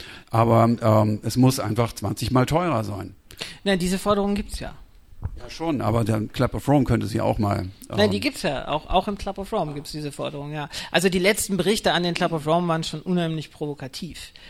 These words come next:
Speaker 2: Und also gerade ein Prozent ist genug war so ein Bericht, der sehr viele, sehr, sehr steile Thesen aufgestellt hat und wo es auch viel, viel Kritik für gab. Aber da hat man schon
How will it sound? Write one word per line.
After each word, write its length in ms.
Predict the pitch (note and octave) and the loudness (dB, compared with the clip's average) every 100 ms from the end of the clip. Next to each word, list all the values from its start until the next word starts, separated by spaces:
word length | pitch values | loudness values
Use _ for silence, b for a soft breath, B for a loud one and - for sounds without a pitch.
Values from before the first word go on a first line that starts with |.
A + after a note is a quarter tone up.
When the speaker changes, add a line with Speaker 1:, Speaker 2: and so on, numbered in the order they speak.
| B - | B -8
Speaker 2:
Und 180 | D#3 - | -6 -2
also 220 | D#3 D#3 | -2 -2
gerade 340 | C#3+ D#3 E3 | 4 6 6
ein 200 | C#3+ D#3+ | 2 -2
Prozent 420 | - E3+ - D#3 | -2 -6 -2 -4
ist 160 | D3 - | -4 -8
genug 340 | C#3+ F3+ G#3 | -2 -2 -2
war 220 | D#3 D#3 D3+ | 0 0 0
so 80 | |
ein 100 | D#3+ | -2
Bericht, 340 | D3+ D#3 F3 - | -2 -2 -4 -4
der 100 | D3 | -4
sehr 240 | D3+ F#3 | 0 0
viele, 320 | - E3 D#3+ | 0 -4 -4
sehr, 180 | D3+ F3+ | -2 -2
sehr 160 | E3+ E3 | -2 -4
steile 380 | - D#3 D#3+ D#3+ | -2 -4 -4 -4
Thesen 340 | F3 E3 E3 | -6 -6 -6
aufgestellt 600 | D3 D3+ D#3 - D3+ D3+ | -8 -8 -14 -6 -6 -2
hat 140 | D3+ | -4
und 220 | C#3+ D3 C#3+ | -4 -10 -8
wo 80 | |
es 100 | C#3 | -10
auch 160 | - - | -10 -10
viel, 340 | - - G#3+ | -10 -4 -4
viel 200 | F3 F#3 | -2 -6
Kritik 420 | D#3+ - - A3 - | -6 -8 -4 -4 -4
für 140 | E3+ | -6
gab. 240 | D3 C#3+ D3+ | -4 -4 -4
Aber 180 | D3 | -6
da 200 | C#3 D#3+ | -2 0
hat 160 | E3 - | 0 -4
man 120 | C#3+ | -8
schon 320 | - F3+ E3 | -2 -2 -2